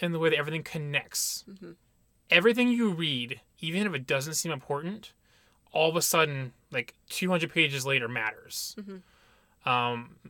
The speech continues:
Speaker 1: I won't say too much, I guess, yet till we jump into things, but this author knows what she's doing. And this is a book from this year, right? This is a brand
Speaker 2: This
Speaker 1: spanking new book.
Speaker 2: Her first book.
Speaker 1: Yeah, this is her first novel.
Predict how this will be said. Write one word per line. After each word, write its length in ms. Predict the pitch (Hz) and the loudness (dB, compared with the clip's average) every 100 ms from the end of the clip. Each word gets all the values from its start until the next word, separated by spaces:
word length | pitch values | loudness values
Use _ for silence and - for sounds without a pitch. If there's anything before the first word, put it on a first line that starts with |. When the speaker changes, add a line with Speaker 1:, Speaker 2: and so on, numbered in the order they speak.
| - | 4
Speaker 1:
I 120 | 160 | 6
won't 200 | 180 180 | 6 4
say 120 | 170 | 0
too 220 | - 202 | 2 2
much, 220 | 165 135 | 4 2
I 60 | 139 | 2
guess, 320 | 135 123 - | 2 2 2
yet 180 | 131 120 | 0 0
till 100 | 131 | -2
we 80 | 127 | -2
jump 200 | 135 123 | -2 -2
into 160 | 127 | -4
things, 380 | 117 117 107 107 | -6 -6 -8 -8
but 240 | - 127 117 _ _ _ _ _ | 0 0 -2 _ _ _ _ _
this 160 | 156 147 | -2 0
author 320 | 143 143 147 | 0 0 -2
knows 240 | 131 117 | -4 -6
what 80 | 113 | -6
she's 160 | 131 117 | -8 -4
doing. 400 | 127 123 139 165 _ _ _ _ _ _ _ - | -4 -4 -4 -8 _ _ _ _ _ _ _ 0
And 300 | 139 131 131 | 4 4 2
this 280 | 135 214 - | -4 -4 0
is 80 | |
a 60 | - | 0
book 220 | - 226 | 2 0
from 160 | 175 147 | 0 -2
this 180 | 156 175 | -2 -2
year, 140 | 147 | 0
right? 200 | 131 135 | 2 4
This 200 | 143 - | 2 0
is 60 | 185 | -2
a 60 | |
brand 320 | 143 233 262 | 4 6 6
Speaker 2:
This 140 | 139 131 | 2 -2
Speaker 1:
spanking 380 | 139 127 135 127 | -4 -4 -6 -6
new 100 | 123 | -6
book. 380 | 127 - - - _ _ - | -8 -10 -20 -20 _ _ -6
Speaker 2:
Her 120 | 269 | -6
first 360 | - 320 - | 0 -2 0
book. 140 | 208 185 | -2 6
Speaker 1:
Yeah, 160 | 214 | 8
this 140 | 175 196 | 8 6
is 120 | 254 | 2
her 100 | 247 | 2
first 280 | - 202 170 | 8 8 8
novel. 460 | 156 170 113 - | 6 6 2 -12